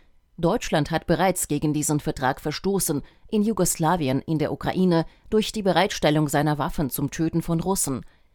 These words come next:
Mindestens gegen den Geist des Vertrages, wohl auch gegen seinen Buchstaben. Doch die Kündigung des Vertrags mit einem Vertragsbrüchigen ist jedenfalls dann die falsche Konsequenz,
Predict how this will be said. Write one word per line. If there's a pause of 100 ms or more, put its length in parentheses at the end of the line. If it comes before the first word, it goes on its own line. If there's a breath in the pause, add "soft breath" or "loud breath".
(140 soft breath)
Mindestens
gegen
den
Geist
des
Vertrages, (180 soft breath)
wohl
auch
gegen
seinen
Buchstaben. (480 soft breath)
Doch
die
Kündigung
des
Vertrags
mit
einem
Vertragsbrüchigen (240 soft breath)
ist
jedenfalls
dann
die
falsche
Konsequenz,